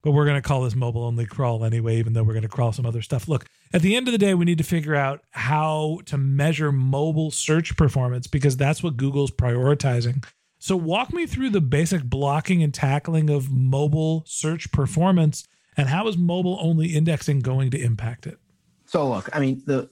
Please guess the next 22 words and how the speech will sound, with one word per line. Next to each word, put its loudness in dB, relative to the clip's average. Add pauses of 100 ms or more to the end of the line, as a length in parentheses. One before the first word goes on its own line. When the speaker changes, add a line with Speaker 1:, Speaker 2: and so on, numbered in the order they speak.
Speaker 2:
core -2
performance -2
K -2
P -2
Is -2
don't -2
change 0
very 0
much. -4
They're 0
still 0
all -2
about -2
your -4
leads, 0
your -2
conversions, 0
traffic -4
metrics, -4
your 0
ranking 2
metrics. -2